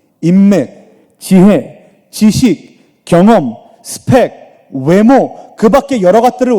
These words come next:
여러 가지 것들을 우리는 준비할 수 있습니다.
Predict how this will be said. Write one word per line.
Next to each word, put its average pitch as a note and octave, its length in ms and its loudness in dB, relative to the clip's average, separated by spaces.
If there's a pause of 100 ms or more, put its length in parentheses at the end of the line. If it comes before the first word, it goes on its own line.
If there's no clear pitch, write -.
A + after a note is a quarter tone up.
(160)
여러 G3 220 0
가지 B3 160 -2
것들을 B3 240 -2
우리는 A3 240 -2
준비할 A3+ 500 2
수 A3+ 160 -4
있습니다. F3+ 560 -4